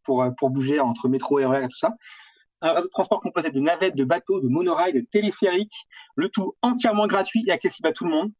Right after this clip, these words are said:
Ça, c'est, c'est un, un des gros plus de la destination. Euh, donc Disney World, c'est la destination de loisirs complet, une destination de vacances où on peut passer, euh, l'intégralité de ses vacances sans problème, sans se soucier de ce qu'il y a par, ce qu'il peut y avoir autour.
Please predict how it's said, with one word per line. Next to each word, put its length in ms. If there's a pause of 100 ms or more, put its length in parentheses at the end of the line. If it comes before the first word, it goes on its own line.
(140)
Ça, 140
c'est, 420
c'est 220
un, 260
un 80
des 80
gros 220
plus 320
de 60
la 100
destination. 500 (840)
Euh, 320
donc 160
Disney 220
World, 160
c'est 100
la 120
destination 480
de 20
loisirs 460
complet, 320
une 60
destination 440
de 60
vacances 520 (140)
où 60
on 120
peut 100
passer, 400
euh, 140 (760)
l'intégralité 460
de 40
ses 120
vacances 500 (260)
sans 260
problème, 420 (480)
sans 140
se 120
soucier 240
de 60
ce 60
qu'il 100
y 20
a 40
par, 180 (100)
ce 140
qu'il 240
peut 60
y 20
avoir 140
autour. 260